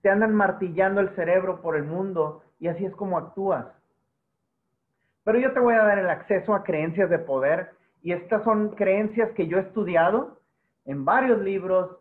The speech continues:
en mi experiencia y en personas que he visto que les resulta creer en esto. Entonces, como te digo, la forma más fácil de instalarte creencias de poder es tener el acceso a ellas y ver que a otros les ha funcionado y a ti también te puede funcionar.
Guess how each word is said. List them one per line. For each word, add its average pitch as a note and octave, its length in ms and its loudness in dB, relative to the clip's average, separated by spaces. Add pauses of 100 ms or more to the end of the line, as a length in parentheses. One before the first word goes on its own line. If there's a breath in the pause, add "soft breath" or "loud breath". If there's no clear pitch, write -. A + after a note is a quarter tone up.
en D3+ 220 -6
mi F3 80 -2
experiencia G3 920 -2
y E3+ 80 -6
en E3+ 140 -6
personas F#3+ 400 -2
que G3+ 120 -2
he - 20 0
visto F#3 260 -6
que F3+ 100 -4
les D3+ 160 -2
resulta G3 480 0
creer D3 260 -2
en C#3+ 120 -4
esto. F3 380 -8 (260 soft breath)
Entonces, B3 260 0
como A3+ 220 0
te G#3+ 80 2
digo, A#3+ 180 4
la G#3+ 120 4
forma B3 420 0 (160)
más A3+ 300 -2
fácil A3+ 340 -2
de F3 140 -2
instalarte F#3+ 600 0
creencias F3+ 460 -2
de F3+ 80 0
poder E3+ 480 -2 (360)
es A3+ 220 0 (540)
tener A#3+ 260 2
el A#3 80 4
acceso A3 360 0
a A3+ 100 2
ellas B3 320 -2 (580)
y F#3+ 120 -8
ver A3+ 260 2
que A#3 80 0
a A3 80 6
otros A3+ 300 -2
les F3+ 160 -6
ha G#3+ 80 0
funcionado B3 880 0 (1200)
y G3+ 80 0
a F#3+ 80 2
ti G#3 80 -4
también F#3 280 0
te F#3 80 0
puede F3 200 2
funcionar. E3 540 -4